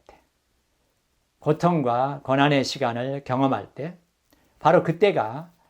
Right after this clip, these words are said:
이 샤다이 하나님을 만나야 할 때라는 것을 의미하는 것입니다. 여러분, 아파하는 아이를 위해서 우리 부모가 할 수 있는 일이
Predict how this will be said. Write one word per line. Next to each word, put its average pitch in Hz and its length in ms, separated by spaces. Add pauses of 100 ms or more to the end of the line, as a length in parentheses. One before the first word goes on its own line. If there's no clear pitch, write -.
(240)
이 120 60
샤다이 135 360
하나님을 123 680 (300)
만나야 139 640
할 127 200
때라는 107 360
것을 131 520 (280)
의미하는 120 720
것입니다. - 560 (1900)
여러분, 165 480
아파하는 170 840 (520)
아이를 139 500
위해서 127 600 (680)
우리 165 160
부모가 143 640
할 156 100
수 165 160
있는 131 260
일이 107 440